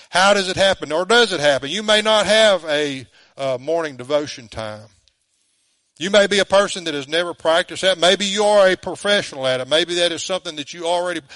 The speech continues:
maybe you'll pick up some steps along the way this morning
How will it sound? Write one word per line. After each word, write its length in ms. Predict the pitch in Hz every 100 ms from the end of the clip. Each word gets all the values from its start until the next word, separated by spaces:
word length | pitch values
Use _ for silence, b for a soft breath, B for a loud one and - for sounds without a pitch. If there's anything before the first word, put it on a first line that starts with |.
| B 170
maybe 220 | 190 202
you'll 160 | 202
pick 260 | - 208 202
up 180 | 190 160
some 160 | -
steps 500 | 160 - 185 185 -
along 300 | 160 165 170
the 80 | 165
way 340 | 151 160 160 156
this 280 | 143 -
morning 500 | 170 185 180 143 131